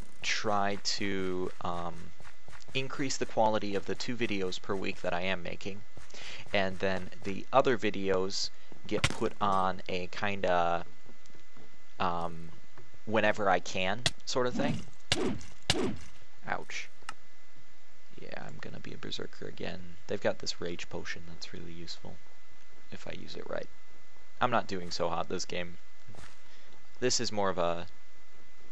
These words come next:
go ahead and whack everybody sort of game, so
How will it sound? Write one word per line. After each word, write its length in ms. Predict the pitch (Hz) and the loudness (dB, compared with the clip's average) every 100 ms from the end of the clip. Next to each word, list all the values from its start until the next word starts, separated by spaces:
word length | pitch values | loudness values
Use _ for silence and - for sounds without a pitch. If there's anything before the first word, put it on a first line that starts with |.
| - | 0
go 160 | - 98 | 2 4
ahead 260 | 90 87 85 | 2 2 0
and 160 | 82 | 0
whack 300 | 80 82 85 | 2 2 2
everybody 480 | 85 82 78 82 85 | 0 0 0 0 -2
sort 240 | - 90 80 | -2 -2 -2
of 80 | |
game, 320 | - 87 85 85 - - | -2 -2 -2 -2 -2 -2
so 380 | - 87 82 | 0 0 0